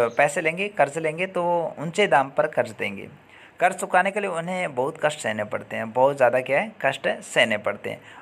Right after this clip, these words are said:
और जो कष्ट सहेंगे तो इसका मतलब उसकी उपज है वो लगभग, लगभग उसी के अंदर लग जाती है।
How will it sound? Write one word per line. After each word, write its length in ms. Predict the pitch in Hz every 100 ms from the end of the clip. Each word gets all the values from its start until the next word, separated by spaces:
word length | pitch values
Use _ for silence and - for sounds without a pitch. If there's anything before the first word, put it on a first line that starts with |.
| -
और 60 |
जो 180 | 110 123 165
कष्ट 140 | 180
सहेंगे 360 | - 147 165 165
तो 60 |
इसका 240 | 156 - 156
मतलब 280 | 143 151 143
उसकी 200 | - 107
उपज 420 | 131 135 190 185
है 120 | 120
वो 160 | 127 127
लगभग, 340 | 110 117 131
लगभग 260 | 120 123 156
उसी 360 | - 131 127
के 100 | 120
अंदर 200 | 117 143
लग 200 | 147 131
जाती 260 | 101 95
है। 60 | 98